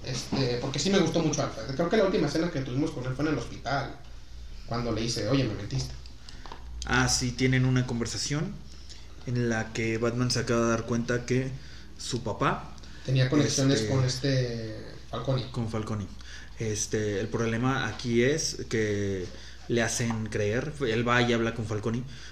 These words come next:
Speaker 2: porque le hacen creer que su papá mandó a matar a un reportero que quería exponer la verdad sobre Martha Wayne.
Speaker 1: Sí.
Speaker 2: Que la verdad de Martha Wayne detrás de esto es que sus,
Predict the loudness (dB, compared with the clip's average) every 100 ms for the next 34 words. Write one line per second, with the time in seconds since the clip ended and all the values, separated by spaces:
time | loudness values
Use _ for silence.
0 | -6 -6 -2 -2 0 0 2 2 2 0
1 | 0 -2 -2 0 0 0 0 0 0 0
2 | 0 0 -2 -2 -2 -2 -2 -6 -12 -14
3 | -14 -14 -8 -4 -2 0 0 0 -2 0
4 | 2 2 2 2 0 -2 0 0 0 0
5 | 0 -4 -4 -2 0 -2 -6 -12 -8 -6
6 | -6 -8 -10 2 4 6 4 2 0 0
7 | 0 0 -2 -2 0 -2 -2 -2 0 0
8 | 0 0 -2 -2 -2 -2 0 0 -2 -4
9 | -6 -8